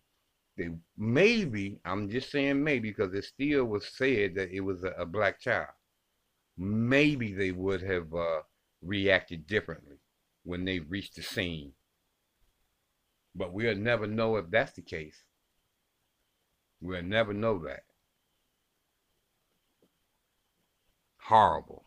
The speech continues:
It's despicable. This country is evil. Shot that young boy, and then he, uh,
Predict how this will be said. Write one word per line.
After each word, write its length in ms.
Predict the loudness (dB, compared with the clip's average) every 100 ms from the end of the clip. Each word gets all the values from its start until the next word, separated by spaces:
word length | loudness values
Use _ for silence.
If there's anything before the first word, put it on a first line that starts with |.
| _
It's 100 | -20 _
despicable. 800 | -14 -12 4 4 4 0 -20 _ _ _ _ _ _ _ _
This 100 | -2
country 420 | 0 0 -4 -10
is 100 | -2
evil. 500 | 0 0 -2 -12 -20 _ _ _ _ _ -20 _ _ _ _ _ -20 _
Shot 400 | -18 -8 -8 -8 -6
that 220 | -6 -4
young 280 | -8 -10 -10
boy, 340 | -10 -10 -10 -10
and 160 | -8
then 240 | -6 -6 -6
he, 300 | -6 -6 -8
uh, 160 | -10